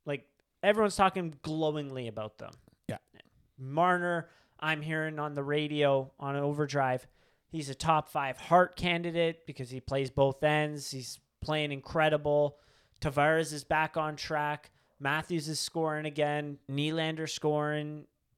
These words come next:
Speaker 1: Everyone's doing well. Michael Bunting even. At one point, he was down in the lineup. He's doing well, too.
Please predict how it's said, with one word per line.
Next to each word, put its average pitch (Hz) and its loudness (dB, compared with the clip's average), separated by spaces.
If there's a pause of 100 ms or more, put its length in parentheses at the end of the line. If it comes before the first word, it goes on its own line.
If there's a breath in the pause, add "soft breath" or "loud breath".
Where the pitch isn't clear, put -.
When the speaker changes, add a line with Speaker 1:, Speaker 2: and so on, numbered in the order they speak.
(160)
Speaker 1:
Everyone's 165 2
doing 143 -2
well. 113 -6
Michael 202 0
Bunting 185 0
even. 123 -8
At 147 -10
one 190 -2
point, 190 -2
he 202 0
was 180 -2 (400)
down 147 0
in 147 -2
the 139 -6
lineup. 143 -4
He's 160 -4
doing 147 -4
well, 139 -4
too. 120 -10